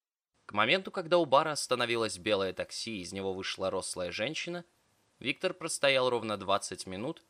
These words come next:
выкурив за это время одну сигарету. На женщине было серое пальто по щиколотку,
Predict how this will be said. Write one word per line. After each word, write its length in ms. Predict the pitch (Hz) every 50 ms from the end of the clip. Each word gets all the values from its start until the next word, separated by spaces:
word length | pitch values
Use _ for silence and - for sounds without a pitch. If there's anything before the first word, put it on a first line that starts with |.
| _ _ _ _ _ _ _ _
выкурив 420 | - 113 131 170 170 190 180 180 147
за 100 | 131 147
это 180 | 147 135 - 131
время 300 | 113 110 113 113 113 117
одну 220 | 117 107 110 110
сигарету. 580 | - - - 101 104 95 95 87 - - - - _ _ _ _ _ _ _ _ _ _ _ _ _ _ _ _ _ -
На 140 | 117 123
женщине 480 | 131 131 185 208 202 - - - 175 170
было 260 | 147 139 156 151 143
серое 380 | 131 - - 123 113 104 104 98
пальто 400 | - - 95 92 - - 107 107
по 140 | - 92 92
щиколотку, 680 | - - - 143 - 160 151 156 - - - 151 143